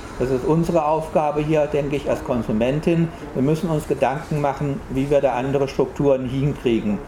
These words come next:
weil so kann es einfach nicht funktionieren, so ist es nicht fair. Das gehört eben auch zu diesem, äh, Food for Future, das ist jetzt ja so ein bisschen natürlich erstmal aufgezogen über diese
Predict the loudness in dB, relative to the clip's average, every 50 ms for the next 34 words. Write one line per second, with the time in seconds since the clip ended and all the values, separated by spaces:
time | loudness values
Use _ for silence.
0 | -12 -10 -6 -2 0 0 2 2 2 2 2 0 -2 -4 -8 -10 -12 -6 -2 -2
1 | -2 0 0 0 2 2 2 2 2 0 -2 0 0 0 0 0 0 -2 0 2
2 | 2 2 2 2 2 2 0 0 -2 -4 -4 -2 0 2 2 2 2 0 -2 -6
3 | -10 -14 -16 -18 -18 -16 -4 -2 -2 -2 0 2 0 2 2 2 0 0 0 2
4 | 2 2 2 0 -2 -4 -4 -2 0 -2 -2 0 0 0 2 4 4 2 2 2
5 | 2 2 2 2 0 0 -4 -8 -14 -14 -14 -16 -16 -16 -6 -2 0 0 0 2
6 | 2 2 2 2 2 0 2 2 2 2 2 2 2 2 2 2 4 2 2 2
7 | 0 -4 -4 -4 -4 -4 -6 -4 0 2 2 4 4 4 4 4 4 2 2 2
8 | 2 2 2 2 2 0 -2 -4 -8 -8 -6 -6 -4 -2 0 0 0 2 2 2
9 | 2 4 2 2 2 2 2 2 2 2 0 -2 0 2 2 2 2 2 0 2
10 | 2 2 2 2 2 2 2 2 0